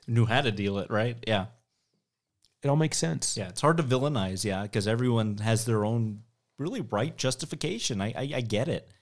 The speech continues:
Speaker 2: You said talonizing the villains.
Speaker 1: Yeah, yeah, just building sympathy in, and it's, they're not just like a hulking, it's not <laughs> Malekith the elf who, like, whatever the fuck he's doing.
Speaker 2: You're right.
Speaker 1: Or Ronan the Accuser who just wants a stone and just, like, like,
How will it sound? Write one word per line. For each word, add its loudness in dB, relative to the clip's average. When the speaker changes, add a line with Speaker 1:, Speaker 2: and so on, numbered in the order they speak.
Speaker 2:
You -14
said -6
talonizing 4
the 2
villains. -6
Speaker 1:
Yeah, 6
yeah, 0
just -2
building 4
sympathy 2
in, 2
and 0
it's, 2
they're 4
not 6
just 0
like 2
a 2
hulking, 2
it's 2
not 0
<laughs> -18
Malekith 0
the -2
elf 2
who, 0
like, 0
whatever 0
the -2
fuck -6
he's -2
doing. 0
Speaker 2:
You're 2
right. 2
Speaker 1:
Or 12
Ronan 8
the 6
Accuser 2
who 2
just 0
wants 0
a 0
stone 2
and -2
just, -2
like, 0
like, 0